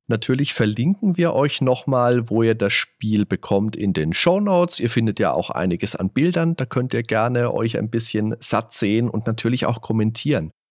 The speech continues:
Was sagt ihr dazu, dass nach all der Zeit plötzlich doch noch Sonic für den C vierundsechzig erschienen ist? Wir freuen uns bei den Nerdwelten über finanziellen Support auf Patreon, Steady oder PayPal.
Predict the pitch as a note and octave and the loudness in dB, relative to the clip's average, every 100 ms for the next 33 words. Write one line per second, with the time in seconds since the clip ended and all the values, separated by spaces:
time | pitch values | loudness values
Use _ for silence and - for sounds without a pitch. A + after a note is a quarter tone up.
0 | - A#2 - A2 - D3+ D#3+ - D3 D3+ | -4 -2 -2 -4 -2 -2 -2 -2 0 0
1 | - B2+ - A#2 B2+ - C3 D3+ D3+ - | 0 -4 -2 -2 -4 -4 -2 0 -4 -2
2 | - C3+ - C3 C#3 - C#3+ D#3 - D#3+ | -2 -2 -2 -2 -2 0 -2 -2 -2 -2
3 | F3+ F3 E3 - - F#3 F#3 F#3 - - | 0 0 0 0 0 2 2 -2 -8 -20
4 | _ _ - B2+ A#2 A#2+ A2 G#2 F#2+ - | _ _ -2 0 2 0 2 0 0 -2
5 | A2+ G#2+ - - C2 - - - - _ | -4 -2 -2 -2 -4 -4 -4 -6 -8 _
6 | _ _ _ A2 - D3 G#3+ - - D3+ | _ _ _ -4 2 2 2 -2 -2 2
7 | C3 C3 - B2 A#2+ A#2+ G#2+ G#2 F#2 F#2 | 4 2 2 2 2 0 -2 0 0 0
8 | G2 D#2+ - B2 G3+ B3+ _ - D#3 - | -2 -2 2 2 2 -2 _ -2 0 2
9 | C#3+ C#3 - E2 F2+ - - A#2+ - G#2+ | 4 2 0 -2 -4 -4 -2 0 2 0
10 | G#2 - G2 F#2 - - - - D3+ F#3+ | 2 0 0 0 -2 -6 -8 -2 0 0
11 | - D3 C#3 C#3 | 0 2 4 2